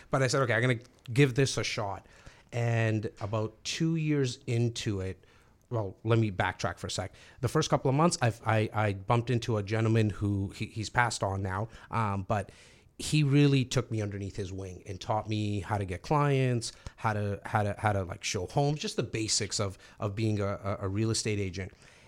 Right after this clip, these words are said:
And, and then after two years, I was like, "I got this. Like, I, I got the hang of this. I know how to now get clients. I'm gonna start looking for investment properties." And fast forward,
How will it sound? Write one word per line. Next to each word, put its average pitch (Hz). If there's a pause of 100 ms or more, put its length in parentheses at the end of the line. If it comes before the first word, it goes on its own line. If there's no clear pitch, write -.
(100)
And, 131
and 123
then 127
after 127
two -
years, 127
I 104
was 98
like, 95
"I 117
got 92
this. -
Like, 101
I, 101
I 110
got 110
the 117
hang 117
of 110
this. 110
I 98
know 107
how 113
to 107
now 98
get 120
clients. 110 (340)
I'm 123
gonna 120
start 92
looking 120
for 113
investment 107
properties." 104
And 92 (320)
fast -
forward, 120